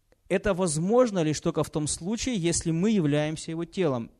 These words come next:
Ни один человек сам по себе не способен отразить Христа в полноте. Вот в чем вопрос. Минимум сколько должно быть? Двое. Даже еще до того, как Иисус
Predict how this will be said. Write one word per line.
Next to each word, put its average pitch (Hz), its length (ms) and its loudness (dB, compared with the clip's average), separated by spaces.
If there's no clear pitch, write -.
Ни 170 140 0
один 185 320 4
человек 180 440 4
сам 180 200 0
по 156 120 -4
себе 170 380 -2
не 185 100 0
способен 214 680 -2
отразить 147 560 -2
Христа 139 480 -6
в - 80 -14
полноте. 147 480 -6
Вот 170 140 -6
в - 20 -18
чем 120 160 -14
вопрос. 110 440 -12
Минимум 185 720 8
сколько 190 340 0
должно 127 300 -8
быть? 104 260 -12
Двое. 123 640 2
Даже 208 640 4
еще 185 380 -2
до 185 120 -2
того, 190 280 2
как 180 180 -4
Иисус - 680 -4